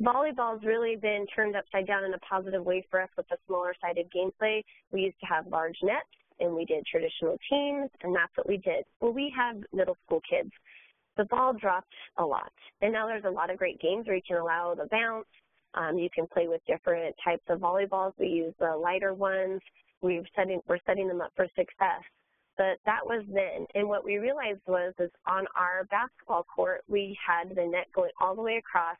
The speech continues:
with the pickleball nets and then our badminton nets. And so I say, said, "Hey, why not leave them there on the standard and put our badminton nets at volleyball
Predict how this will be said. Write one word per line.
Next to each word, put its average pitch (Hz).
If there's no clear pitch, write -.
with 190
the 175
pickleball 339
nets 180
and 196
then 220
our 247
badminton 175
nets. 165
And 196
so 202
I 190
say, 190
said, 196
"Hey, 247
why 185
not 202
leave 196
them 254
there 190
on 185
the 202
standard 180
and 190
put 226
our 190
badminton 185
nets 175
at -
volleyball 165